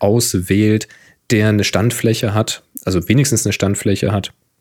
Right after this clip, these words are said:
die, ähm, ja, wettergeschützt ist, sodass man das auch mal irgendwie, ja, auf den feuchten Asphalt oder in, was weiß ich, in die Wiese oder sowas stellen kann oder in den Schnee stellen kann, ohne dass die ganze Tasche durchweicht und das Innenleben dann noch nass wird.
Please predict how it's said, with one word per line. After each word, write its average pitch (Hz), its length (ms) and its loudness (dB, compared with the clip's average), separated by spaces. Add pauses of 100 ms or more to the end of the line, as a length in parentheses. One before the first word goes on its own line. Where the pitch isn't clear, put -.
(420)
die, 95 260 2
ähm, 80 540 -2
ja, 87 240 -2
wettergeschützt 131 640 0
ist, 117 80 -2
sodass 107 260 -2
man 95 100 -2
das 95 140 -2
auch - 140 -8
mal 98 220 2
irgendwie, 92 520 0 (320)
ja, - 120 -4
auf 90 120 0
den 104 140 -2
feuchten 113 360 0
Asphalt 107 560 0
oder 104 360 2 (680)
in, 110 720 0
was 110 160 -2
weiß 120 120 0
ich, 117 100 0
in 113 80 0
die 101 160 0
Wiese 131 320 2
oder 113 220 2
sowas 113 260 2
stellen 113 320 2
kann 113 180 0
oder 104 160 2
in 120 120 0
den 104 120 2
Schnee 110 280 2
stellen 113 340 2
kann, 110 300 0 (580)
ohne 117 160 4
dass 101 140 0
die 107 100 0
ganze 98 240 0
Tasche 123 280 0
durchweicht 85 640 -2
und 95 160 -2
das 92 100 -2
Innenleben 92 460 2
dann 82 160 0
noch 87 160 -4
nass 85 280 -4
wird. 98 220 -2